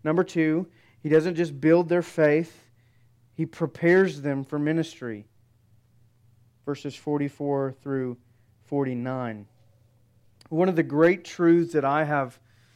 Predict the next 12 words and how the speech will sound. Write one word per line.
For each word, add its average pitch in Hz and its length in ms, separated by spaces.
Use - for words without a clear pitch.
thanked 180 440
God 160 260
for 160 240
many 160 220
times 143 600
is 151 160
that 170 160
He 175 100
is 151 140
not 165 220
a 202 60
God 170 460